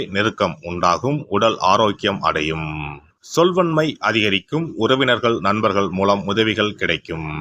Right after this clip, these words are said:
விட்டு கொடுத்து நடப்பது நன்மை அளிக்கும். பெண்களை பொறுத்தவரை இம்மாதம் எந்த ஒரு செயலையும் திறம்பட செய்து முடிப்பீர்கள். தொலைதூரத்தில் இருந்து வரும் தகவல்கள்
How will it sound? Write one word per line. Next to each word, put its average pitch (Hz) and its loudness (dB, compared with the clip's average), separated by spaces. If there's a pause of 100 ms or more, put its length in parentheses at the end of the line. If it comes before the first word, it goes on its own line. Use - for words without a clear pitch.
(500)
விட்டு 156 0
கொடுத்து 110 0
நடப்பது 107 0 (160)
நன்மை 107 0
அளிக்கும். 82 -4 (720)
பெண்களை 120 0
பொறுத்தவரை 101 0 (300)
இம்மாதம் 104 2 (180)
எந்த 127 0
ஒரு 104 2
செயலையும் 110 2
திறம்பட 113 2
செய்து 101 0
முடிப்பீர்கள். 85 -2 (420)
தொலைதூரத்தில் 156 2
இருந்து 110 0
வரும் 95 0
தகவல்கள் 110 0